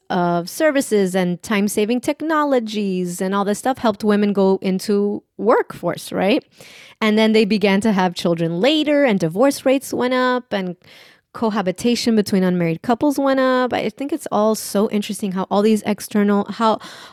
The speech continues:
all these life events and external shocks can literally shift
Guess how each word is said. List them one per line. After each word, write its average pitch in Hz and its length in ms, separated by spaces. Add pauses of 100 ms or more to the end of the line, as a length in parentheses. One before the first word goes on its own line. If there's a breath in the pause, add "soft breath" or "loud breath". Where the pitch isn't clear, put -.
(140 loud breath)
all 240 260
these 247 320
life 214 380
events 170 680 (540 soft breath)
and 196 200
external 214 500
shocks 220 380
can 190 400 (760 soft breath)
literally 226 520
shift - 460